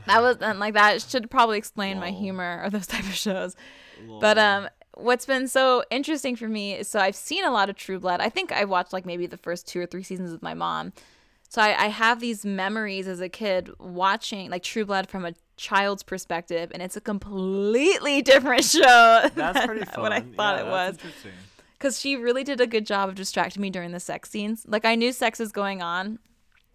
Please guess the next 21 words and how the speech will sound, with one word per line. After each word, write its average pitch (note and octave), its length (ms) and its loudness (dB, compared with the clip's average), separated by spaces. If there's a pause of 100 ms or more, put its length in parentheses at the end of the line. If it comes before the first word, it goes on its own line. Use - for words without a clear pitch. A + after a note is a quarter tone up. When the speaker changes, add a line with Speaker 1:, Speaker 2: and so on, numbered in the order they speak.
(140)
Speaker 1:
but A3 140 -2
I F#3+ 80 2
was G3 100 -6
Speaker 2:
Yeah. - 60 -6
Speaker 1:
really F#3 180 -4
distracted, G3 560 -4
so G3+ 80 -6
I F#3 80 -2
didn't G3 160 -8
really F#3 160 -8
think F#3 300 -10
that F#3 120 -4
<laughs> F#3+ 140 -8
was, G3+ 180 -6
like, F3 140 -12
the D#3+ 100 -8
primary F3+ 460 -4
focus F#3 320 -6
of F#3+ 140 -10
the G#3 40 -6
show. F3+ 380 -4